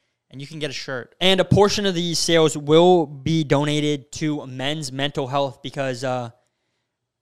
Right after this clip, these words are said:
Speaker 2: just, we just need to get be-, men need to get better, you know what I'm saying?
Speaker 1: Yeah, that's why we decided to make these shirts,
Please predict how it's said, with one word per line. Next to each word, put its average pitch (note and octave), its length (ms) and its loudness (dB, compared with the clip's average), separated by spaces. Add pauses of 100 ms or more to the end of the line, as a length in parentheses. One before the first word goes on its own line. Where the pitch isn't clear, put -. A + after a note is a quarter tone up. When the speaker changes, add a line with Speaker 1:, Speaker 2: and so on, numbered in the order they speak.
(220)
Speaker 2:
just, D3+ 320 -4
we D#3+ 100 0
just F#3+ 160 0
need G#3+ 100 0
to F3+ 60 -6
get D#3 220 -2
be-, D3 240 -10
men F3 180 0
need G3 120 0
to F3 80 0
get D3 240 -2
better, D3+ 240 2
you B2+ 120 -6
know C3+ 80 -4
what C#3+ 100 -4
I'm C#3 80 -8
saying? D#3 280 -4
Speaker 1:
Yeah, C3 180 -4
that's D#3+ 220 -6
why F#3+ 340 -2
we D3 160 -12
decided D3 520 -4
to C#3+ 160 -6
make C#3 240 -10
these C3 140 -12
shirts, - 500 -10